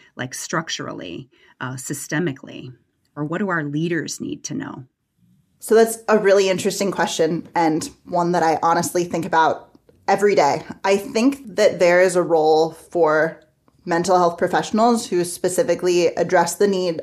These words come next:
Speaker 2: of first-line responders and healthcare providers. And honestly, I think that in the same way that we have mandatory health insurance, I think that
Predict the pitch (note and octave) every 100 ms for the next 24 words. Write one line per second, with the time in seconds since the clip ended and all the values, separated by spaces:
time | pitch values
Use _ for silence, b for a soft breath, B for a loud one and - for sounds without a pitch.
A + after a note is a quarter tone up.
0 | - F3 F3 E3+ - E3 D3+ D3+ - E3+
1 | E3+ D3 - E3 E3+ - E3+ D#3+ D#3+ -
2 | - C3+ A#2+ A2+ F#3 - b b b _
3 | F#3+ - G#3+ D4 D4 - - F#3 - D#4
4 | F4+ - - - G#3+ G#3+ G#3+ G#3 G3+ F#3+
5 | F#3 F#3 F3+ E3+ - - _ _ F3+ F3+
6 | F3 - F3 F#3+ F#3 F3+ F3+ F3+ F#3 F3
7 | F3 F#3 F3+ E3+ F#3+ F3 - F#3 F#3 G#3+
8 | G#3+ A3+ -